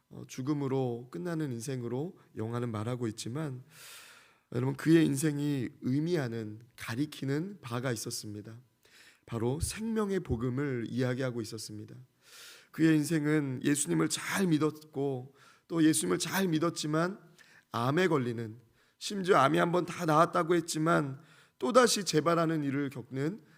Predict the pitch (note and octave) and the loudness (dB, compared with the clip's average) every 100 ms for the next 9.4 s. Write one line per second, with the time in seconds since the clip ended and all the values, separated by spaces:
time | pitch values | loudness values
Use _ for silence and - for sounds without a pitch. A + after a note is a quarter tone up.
0 | _ - E3+ D3+ - D3 F3 G3 F#3+ D#3+ | _ -8 -6 -6 -8 2 4 6 6 4
1 | A#2 G#2+ _ _ - C#3+ C#3+ D3 D3+ C3+ | 0 -10 _ _ -6 -4 -2 -2 0 2
2 | D3 D#3 D3+ D3+ B2+ B2+ B2+ - G#2 - | 2 0 0 -4 -6 -10 -10 -10 -12 -14
3 | B2+ - _ _ _ _ _ D3+ D#3 D#3+ | -18 -20 _ _ _ _ _ -2 0 0
4 | C#3+ D3 D#3 D#3+ B2+ B2+ - _ - C#3+ | -2 0 2 2 0 -8 -20 _ -4 0
5 | G3 F#3 E3 D3 C#3 C#3 A2+ A#2+ - - | 0 2 2 4 4 2 -2 -8 -18 -20
6 | _ - F3+ F#3+ G3 E3+ E3 E3+ E3 C#3+ | _ 6 8 10 8 6 4 4 6 6
7 | D3+ D#3 D#3 C#3+ C#3 B2+ B2 D#3 C3 B2+ | 4 2 0 -2 -2 -4 -4 -4 -4 0
8 | D3+ E3 D#3+ D#3 D#3 D3 D3+ C3 B2 C#3 | 2 2 0 -2 -2 0 0 0 -4 -6
9 | A2+ A#2+ C3+ | -6 -8 -10